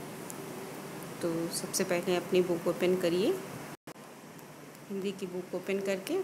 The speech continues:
page number seventeen खोलिए। आपकी बड़ी ई की मात्रा अभी चल रही है, तो बड़ी ई की मात्रा ही आज पढ़ाएंगे।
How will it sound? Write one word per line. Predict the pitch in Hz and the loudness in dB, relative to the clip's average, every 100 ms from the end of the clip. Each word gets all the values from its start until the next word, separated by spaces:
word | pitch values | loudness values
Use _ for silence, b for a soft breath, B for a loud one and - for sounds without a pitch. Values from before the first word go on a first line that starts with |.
| - | 4
page | 185 185 | 4 4
number | 180 175 180 190 190 | 2 2 4 4 4
seventeen | 175 170 175 190 190 - | 4 4 4 4 4 2
खोलिए। | 170 175 240 403 - - - - - - - - - - - - - - 185 | 2 6 6 4 0 -8 -8 -8 -8 -10 -8 -8 -8 -8 -8 -8 -10 -4 -2
आपकी | 170 208 | 2 6
बड़ी | 175 175 185 | 8 8 8
ई | |
की | 180 190 180 | 8 6 8
मात्रा | 170 170 185 185 | 6 4 4 6
अभी | 170 190 | 6 4
चल | 180 180 170 | 6 6 6
रही | 170 180 | 6 6
है, | 208 330 - | 6 4 4
तो | 190 | 4
बड़ी | 180 180 180 | 8 8 8
ई | |
की | 180 185 | 6 6
मात्रा | 185 170 - 175 185 | 6 4 2 4 4
ही | 185 180 | 6 6
आज | 175 - | 4 4
पढ़ाएंगे। | 170 180 156 170 233 | 4 6 6 6 6